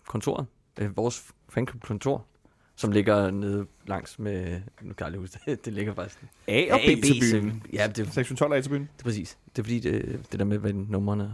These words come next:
Speaker 1: og navnene
Speaker 2: Nå,
Speaker 1: og
Speaker 2: ja, okay.
Speaker 1: Men det glemmer jeg faktisk altid, at det ligger på hjørnet af A og B. Jeg ved ikke hvorfor. Det er fordi, man altid siger fanklubben, folk ved ikke, hvor det ligger. Men,
Speaker 2: Det er okay.
Speaker 1: øh,
Speaker 2: Men fanklubkontoret?
Speaker 1: Fanklubkontoret, øh, hvor man kan komme ned og hente to styks til familietribunen, eller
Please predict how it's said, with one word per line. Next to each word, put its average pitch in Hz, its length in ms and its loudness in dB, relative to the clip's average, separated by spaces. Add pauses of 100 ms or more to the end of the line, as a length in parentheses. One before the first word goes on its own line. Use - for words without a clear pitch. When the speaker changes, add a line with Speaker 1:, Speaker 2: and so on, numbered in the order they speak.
(120)
Speaker 1:
og - 80 -8
navnene 95 140 0
Speaker 2:
Nå, 135 120 6
Speaker 1:
og 196 260 6
Speaker 2:
ja, 117 160 2
okay. 104 200 -4 (800)
Speaker 1:
Men 101 100 -6
det 107 80 2
glemmer 120 200 6
jeg 107 60 4
faktisk 101 200 4
altid, 98 180 0
at 95 60 -4
det 95 80 -6
ligger 95 160 0
på 98 100 -4
hjørnet 95 300 -2
af 92 120 -4
A - 40 0
og - 60 -6
B. - 60 -8
Jeg 98 100 -6 (220)
ved 107 80 -10
ikke 98 60 -6
hvorfor. 95 320 -8
Det 110 60 0
er - 20 0
fordi, 107 100 2
man 107 120 4
altid 104 160 0
siger 107 120 0
fanklubben, 107 380 0
folk 101 160 2
ved 104 60 2
ikke, 101 60 2
hvor 98 100 0
det 95 40 0
ligger. 95 200 0 (280)
Men, 131 140 4
Speaker 2:
Det 117 120 0
er - 20 10
okay. 110 100 8
Speaker 1:
øh, 107 160 8
Speaker 2:
Men 127 100 6
fanklubkontoret? 135 600 4 (160)
Speaker 1:
Fanklubkontoret, 113 760 2 (500)
øh, 120 160 8
hvor 110 100 4
man 107 80 4
kan 110 100 -6
komme 107 120 0
ned 113 100 4
og 107 80 2
hente 107 520 0
to - 180 -6
styks - 580 -12 (180)
til 120 240 2 (180)
familietribunen, 113 800 -4
eller 90 180 -6